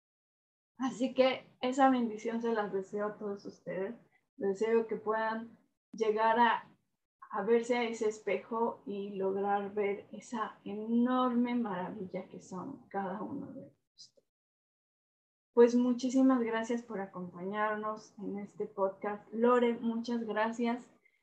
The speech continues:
Las puertas abiertas están para brillar, es tu naturaleza.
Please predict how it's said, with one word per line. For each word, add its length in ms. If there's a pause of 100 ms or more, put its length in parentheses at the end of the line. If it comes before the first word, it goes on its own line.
(200)
Las 180
puertas 400
abiertas 460
están 420 (520)
para 280
brillar, 440
es 140
tu 80
naturaleza. 840